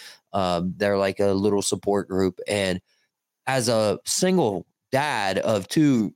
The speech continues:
young children, when they were, like, in diapers and toddlers and stuff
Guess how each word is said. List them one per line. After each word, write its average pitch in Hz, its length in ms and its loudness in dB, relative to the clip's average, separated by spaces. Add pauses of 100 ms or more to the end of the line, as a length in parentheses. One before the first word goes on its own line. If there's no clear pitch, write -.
young 147 440 0
children, 92 480 0
when 101 100 0
they 120 140 0
were, 101 440 0
like, 95 220 -4
in 92 360 -2 (100)
diapers 101 480 0
and 80 160 -6
toddlers 107 520 -2
and 87 120 -2
stuff 85 240 -2